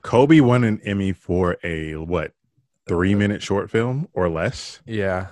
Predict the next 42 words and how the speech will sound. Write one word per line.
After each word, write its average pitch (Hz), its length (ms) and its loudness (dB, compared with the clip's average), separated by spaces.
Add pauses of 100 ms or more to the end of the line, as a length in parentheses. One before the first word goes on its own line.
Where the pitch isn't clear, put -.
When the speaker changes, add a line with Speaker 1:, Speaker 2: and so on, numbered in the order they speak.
Speaker 2:
but 87 120 -6
it 90 40 -6
wasn't 90 260 -8
Speaker 1:
We 92 100 -4
could 92 220 -6
Speaker 2:
podcast, 76 260 -12
so - 460 -14
this 95 160 -12
will 95 100 -6
be 90 100 -4
Speaker 1:
we 85 60 -4
could 87 60 -4
Speaker 2:
audio. 90 460 -2
Speaker 1:
we 95 120 -6
could 98 140 -10
Speaker 2:
Maybe 101 120 0
Speaker 1:
get 117 60 4
Speaker 2:
we'll 113 80 0
Speaker 1:
it. - 40 -8
Speaker 2:
start 107 180 2
our 107 80 4
own 101 140 0
podcast 92 680 -4 (260)
award 90 400 -6
show. - 360 -10 (300)
<gasps> - 320 -12
Speaker 1:
I 110 80 4
was 127 140 4
gonna 107 160 2
say 117 240 0
that. 85 260 -2 (160)
Speaker 2:
That's 107 200 -2
gotta 135 200 2
be 95 200 0
a 87 60 0
thing 156 240 0
Speaker 1:
We 104 120 2
Speaker 2:
soon. 95 120 4
Speaker 1:
almost 107 340 4
jinxed. 165 560 6
Speaker 2:
We 90 60 -2
almost. 107 440 -4